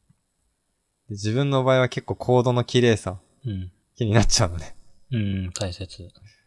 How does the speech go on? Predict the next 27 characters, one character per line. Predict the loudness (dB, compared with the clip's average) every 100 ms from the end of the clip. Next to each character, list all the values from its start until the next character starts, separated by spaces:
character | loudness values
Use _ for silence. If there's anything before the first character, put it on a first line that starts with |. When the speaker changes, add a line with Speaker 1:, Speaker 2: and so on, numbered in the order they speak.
| _ _ _ _ _ _ _ _ _ _ _
Speaker 1:
そ | -14 -12
う。 | -12 -16 -8
ま | -6
あ、 |
読 | -2 0
み | 4
や | 4
す | 2
さ | -4
と | -6
か | -2
も | -2
あ |
る | -2
か | -4
も | -6
し |
れ | -6
な | -6
い |
け | -8
ど、 | -10
シ | -4 -2
ン | -2
プ | -2 -2
ル | 0 -2
に、 | -4 -4 -8